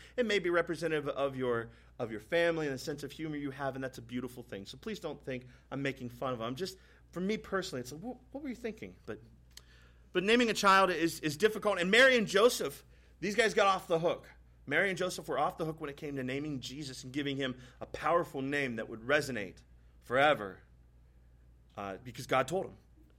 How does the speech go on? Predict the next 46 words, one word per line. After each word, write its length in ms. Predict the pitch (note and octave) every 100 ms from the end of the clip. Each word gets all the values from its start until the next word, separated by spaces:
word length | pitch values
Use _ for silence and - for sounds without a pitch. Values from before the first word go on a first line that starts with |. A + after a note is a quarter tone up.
| -
God 160 | B2+
told 160 | C3 D3+
him 60 | D3
exactly 380 | C#3 C#3+ - A2+
what, 160 | G#2+ - B2
what 140 | A#2 A2+
they 80 | G#2+
would 100 | G#2
name 140 | G2+
him. 120 | G2
Matthew 280 | A#2+ C3 B2+
one 280 | B2 E3+ E3
twenty-one, 480 | D#3+ D3 D3 E3+ G3 - - -
it 100 | C#3
says, 120 | C#3+
"She 220 | - - A3
will 120 | F#3+
give 320 | C#3+ E3+ -
birth 240 | F#3 A3
to 140 | A3 A#3
a 60 |
son, 260 | - E3+ C3+
and 140 | C#3
you 140 | D3 F#3
are 100 | E3
to 120 | C3
give 300 | A#2+ F3 G3+
him 160 | G#3 G3+
the 80 |
name 300 | F3 D3+ D3
Jesus, 560 | C#3+ D#3+ E3+ D#3 G#2+ - - - -
because 420 | C#3+ - F3 G#3 G#3+
he 80 |
will 200 | G3+ G3+ G3
save 520 | - D#3 C3+ C3 C3
people 300 | - B2+ A#2+
from 260 | A#2 A2+ G#2
their 160 | G#2 G2
sins." 500 | - G2 F2 E2+ - - - - - - - - - - -
Jesus, 640 | A#2+ E3+ F#3+ B2+ G#2+ - - - -
a 40 |
powerful 580 | - E3+ G3 A3 G#3+ F#3+
name 240 | D3 A#2+
that 160 | B2 A#2+
means 260 | C3 C3
Savior. 540 | - - B2 A2 F#2+